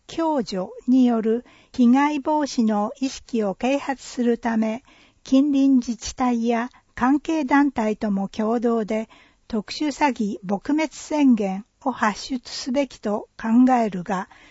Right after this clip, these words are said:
市長の見解は。答え、特殊詐欺は断じて許されない卑劣な犯罪であり、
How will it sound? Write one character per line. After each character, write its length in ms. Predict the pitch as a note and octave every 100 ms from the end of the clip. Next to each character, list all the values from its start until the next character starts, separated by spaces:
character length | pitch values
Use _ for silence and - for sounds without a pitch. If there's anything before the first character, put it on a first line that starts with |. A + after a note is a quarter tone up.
| _
市 140 | - -
長 300 | - D#4+ A#3
の 160 | G#3
見 260 | - G#3+ G#3+
解 320 | A3 G#3 G3
は。 220 | G3 G3 _ _ _ _ _ _ _ _ _ _ _ _ _ _ _
答 360 | B3+ B3+ C4
え、 200 | G#3+ G#3 _ _ _ _ _ _
特 240 | - A3+ -
殊 120 | D4
詐 240 | B3 C#4
欺 120 | B3
は 280 | A3 G#3 G3+ _ -
断 240 | C4 D#4
じ 120 | B3+
て 200 | A#3 A3+
許 240 | G3+ G#3 B3+
さ 180 | - C#4+
れ 80 |
な 220 | C4+ A3+ F#3+
い 120 | A#3
卑 200 | _ -
劣 240 | A#3 C#4+ D4
な 140 | C#4+
犯 260 | B3 C4 B3
罪 260 | C4+ B3
で 180 | A3+ A3+
あ 100 | A3
り、 240 | G#3 G3